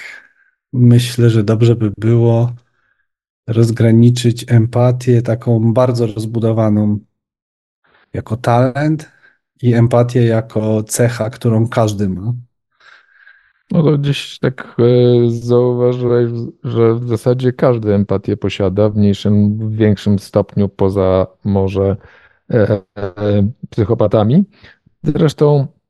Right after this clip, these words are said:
Speaker 1: I narcyzami.
Speaker 2: I narcyzami. Zresztą, e, swego czasu oglądałem taki, mm, materiał dokumentalny, gdzie były właśnie rozmowy z,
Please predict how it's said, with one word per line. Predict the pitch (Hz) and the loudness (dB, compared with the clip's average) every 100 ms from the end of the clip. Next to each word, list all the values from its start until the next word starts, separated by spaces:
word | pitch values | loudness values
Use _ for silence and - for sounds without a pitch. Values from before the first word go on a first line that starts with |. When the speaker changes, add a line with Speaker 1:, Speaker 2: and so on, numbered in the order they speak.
| - | 0
Speaker 1:
I | 147 | 2
narcyzami. | 135 131 131 107 104 - 151 - - _ _ _ - | 2 2 0 0 -2 -4 -6 -8 -20 _ _ _ -4
Speaker 2:
I | 131 | 0
narcyzami. | 120 110 - 139 131 113 127 170 | 2 0 -2 0 0 2 0 0
Zresztą, | 175 147 147 - 151 143 139 - _ _ _ - | 0 -2 -2 -2 2 4 2 -2 _ _ _ -4
e, | - 131 | 0 0
swego | - 160 170 | 0 0 0
czasu | 160 156 - 139 | 0 -2 -2 -2
oglądałem | 143 131 131 151 147 143 131 _ 139 | -2 -2 -2 -2 -2 -4 -8 _ -8
taki, | 139 131 - 127 123 123 127 - | -8 -8 -10 -4 -2 -4 -6 -6
mm, | 110 113 110 107 110 110 107 101 104 - - - - - _ - _ _ - - | -4 -2 -2 -2 -2 -4 -4 -4 -6 -8 -16 -18 -20 -20 _ -20 _ _ -14 -6
materiał | 98 - 180 185 | -4 -2 0 0
dokumentalny, | 117 95 101 101 - 92 92 92 104 156 180 _ _ _ _ - - | -2 -2 -2 -2 -4 -4 -2 0 2 0 -2 _ _ _ _ -14 -6
gdzie | 107 107 113 127 147 147 | -6 -4 0 4 4 2
były | 143 139 135 127 | 2 4 2 0
właśnie | 135 127 - 135 123 | -2 -2 -2 -2 0
rozmowy | 120 113 117 135 135 117 98 | 0 0 0 2 0 0 -2
z, | 95 - | -4 -4